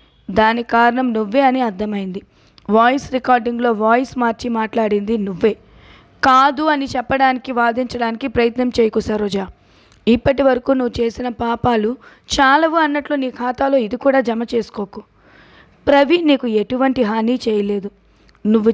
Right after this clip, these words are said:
చేసిన తప్పుల్ని నీకు అర్థమయ్యేలా చెప్పడానికి చాలాసార్లే ప్రయత్నం చేశాడు. కానీ నువ్వు వినకపోవడంతో వాటిని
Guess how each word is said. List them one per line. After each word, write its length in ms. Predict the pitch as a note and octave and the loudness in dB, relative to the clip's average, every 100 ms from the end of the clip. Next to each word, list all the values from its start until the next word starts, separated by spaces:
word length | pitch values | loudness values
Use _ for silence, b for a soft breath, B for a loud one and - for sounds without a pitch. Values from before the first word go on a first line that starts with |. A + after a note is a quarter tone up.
| - | 4
చేసిన 360 | B3 C4 D#4+ D#4 | 2 2 0 0
తప్పుల్ని 520 | C#4+ C4 - C4 C#4+ | 0 -2 -2 -2 0
నీకు 260 | C4+ B3+ A#3+ | -2 0 -2
అర్థమయ్యేలా 680 | A3 A#3+ C#4 C#4 C4+ C4 | 0 0 2 2 4 2
చెప్పడానికి 800 | C4 B3 A#3 A3+ A3+ G#3 F#3+ A3 - b b b - | 0 -6 -8 -8 -8 -8 -8 -10 -10 b b b 0
చాలాసార్లే 580 | C#4 D#4 F4 E4 D4 D4 | 4 4 2 2 0 0
ప్రయత్నం 480 | C#4+ A#3+ A#3 B3 A#3 A3 | 0 -2 -2 -8 -6 -6
చేశాడు. 380 | G3+ G#3 G3 G3+ - | -6 -8 -8 -12 -2
కానీ 260 | A3+ A3 A#3 | 0 2 2
నువ్వు 400 | A3 A3 A3 D4+ - B B B - | 2 2 2 0 -2 B B B 0
వినకపోవడంతో 1000 | G#3+ A#3+ C#4+ D#4+ C#4+ B3+ B3 A#3 A3 C4 | 2 4 2 2 2 2 2 0 2 2
వాటిని 520 | B3 A3+ A3 G3+ A3 | 2 -2 -4 -6 -8